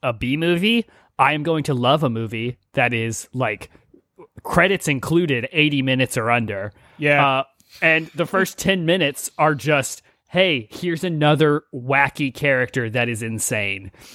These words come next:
Speaker 1: And, like, y-, it just motors the whole way. Um, extremely
Speaker 2: Motors.
Speaker 1: efficient use. <laughs> Yeah. Extremely efficient use of time and talent, as well as, um, use of, uh, we discussed this earlier,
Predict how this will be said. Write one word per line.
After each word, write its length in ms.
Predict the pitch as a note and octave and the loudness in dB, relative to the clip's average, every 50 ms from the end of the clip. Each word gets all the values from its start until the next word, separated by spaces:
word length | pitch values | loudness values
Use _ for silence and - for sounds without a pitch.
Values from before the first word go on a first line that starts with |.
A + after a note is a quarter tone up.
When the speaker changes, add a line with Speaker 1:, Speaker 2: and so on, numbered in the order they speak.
| - - - - _ - | -20 -20 -20 -12 _ 0
Speaker 1:
And, 300 | D3 D3 C#3+ C#3+ C#3+ - | 2 2 2 0 -2 0
like, 260 | E3+ E3+ E3 - - - | 0 0 0 0 -4 -10
y-, 280 | F3 C3 - - F#3 - | -12 -12 -12 -16 -14 -6
it 220 | - F3 F3 D3 B2 | -4 -4 -4 -4 -2
just 240 | - F3 C#3 B2+ C3+ | -2 -2 -2 -2 -2
motors 680 | C3+ C3 C3 C3+ D#3 D#3 F#3 F#3 G3 G3+ F#3 - - - | -2 2 2 4 4 4 4 2 2 0 -2 -6 -10 -12
the 200 | A#2+ A#2+ C3+ A#2+ | -4 0 0 0
whole 340 | - - B2 C3+ E3 G3 G#3+ | 2 2 2 2 4 4 2
way. 400 | D#3 A#2+ A2 G#2 G#2 A2 B2+ - _ _ _ _ _ _ _ | 0 0 0 -2 -4 -4 -6 -8 _ _ _ _ _ _ _
Um, 300 | D3+ C#3+ C#3 C3+ C#3 D3 - - | 2 2 4 2 0 -2 -2 -2
extremely 460 | E3 - - - F#3+ G#3 C#4 C#4 - C#3 | -2 -2 0 0 0 2 2 2 2 2
Speaker 2:
Motors. 220 | C3 C#3 C3 - | 2 0 0 -2
Speaker 1:
efficient 80 | C#3 - | -2 -6
use. 340 | B2 A#2+ A#2 A#2 A2+ - - _ _ | -6 -6 -6 -8 -8 -10 -14 _ _
<laughs> 60 | - G#2 | -12 -6
Yeah. 580 | - D3+ C3 - C#3+ D#3 E3+ F#3+ F3+ E3 - - - - - C3+ - | -4 -2 0 2 2 2 0 0 -2 -6 -8 -12 -16 -18 -18 -2 0
Extremely 500 | F3+ E3+ - - - G#3 A#3+ C#4 C#4 B3 | 0 0 0 2 2 2 2 4 2 2
efficient 340 | A3 F3+ F3+ D#3+ D3 D#3+ C#3 | 2 2 2 2 2 0 -2
use 540 | D3 C#3 C3 B2+ B2 - - - - - - | 0 0 0 0 -2 -2 -4 -6 -6 -2 0
of 520 | C3 B2+ B2 B2 B2 A#2+ A#2 - - - | 2 2 4 4 2 2 0 -4 -8 -12
time 520 | - - D#3 D3+ C#3+ C#3 C#3 C#3 C3+ C#3 - - | -4 0 2 2 4 2 2 0 0 -4 -6 -6
and 380 | - B2 A2+ G#2+ G#2+ G#2 G2+ G#2 - - | -4 -4 -4 -4 -6 -8 -12 -14 -16 -16
talent, 520 | - - C#3 C3+ B2+ B2+ B2 A#2+ A#2+ - - - - - _ - | -6 -2 0 0 2 2 0 0 -2 -4 -10 -16 -20 -20 _ 0
as 200 | C#3+ D3+ C#3 C3 | 0 0 2 2
well 240 | C#3+ E3 E3+ F3 E3+ | 2 2 4 4 4
as, 380 | D#3 D3+ D3+ D3 C3 - - - - | 4 2 0 0 -4 -6 -10 -6 -2
um, 420 | D3 C#3+ C3+ C3 B2+ A#2+ A#2 - _ _ | 0 2 2 2 0 -2 -6 -10 _ _
use 340 | C#3+ B2 C3+ F3 F#3+ - | -10 -6 -6 -6 -2 2
of, 300 | G3 E3+ D#3+ D#3 - - - - | 2 2 2 2 -2 -6 -8 -8
uh, 100 | C3+ C#3 - F3+ | -8 -8 -6 -8
we 200 | D3+ B2+ C#3+ B2+ | -6 -4 -4 -2
discussed 400 | - A#2 - - C3+ B2+ - - | -2 -2 0 0 0 0 0 -2
this 120 | F3 - | 0 2
earlier, 440 | B3 B3+ A#3+ F3+ D#3+ D#3 D3+ D#3 | 2 2 4 4 4 2 2 0